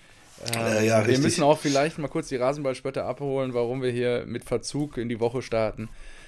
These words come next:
Speaker 1: Gerade nachdem unsere beiden Teams so erfolgreich waren am vergangenen Wochenende und jeweils einen Punkt erringen konnten.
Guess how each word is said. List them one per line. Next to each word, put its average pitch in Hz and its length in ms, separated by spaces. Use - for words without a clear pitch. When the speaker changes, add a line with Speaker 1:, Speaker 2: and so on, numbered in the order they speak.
Speaker 1:
Gerade 123 320
nachdem 117 420
unsere 113 260
beiden 110 320
Teams 117 260
so 117 60
erfolgreich 107 540
waren 101 160
am 92 100
vergangenen 101 420
Wochenende 104 500
und 104 160
jeweils 107 360
einen 101 140
Punkt 131 220
erringen 107 300
konnten. 113 480